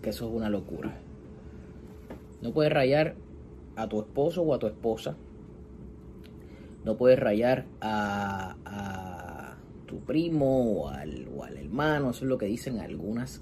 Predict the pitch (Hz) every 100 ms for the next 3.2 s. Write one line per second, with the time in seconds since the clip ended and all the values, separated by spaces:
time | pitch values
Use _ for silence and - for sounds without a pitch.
0 | - - - - - - - - - -
1 | - - - - - 143 160 135 113 -
2 | - - 90 113 139 - 110 104 117 131
3 | -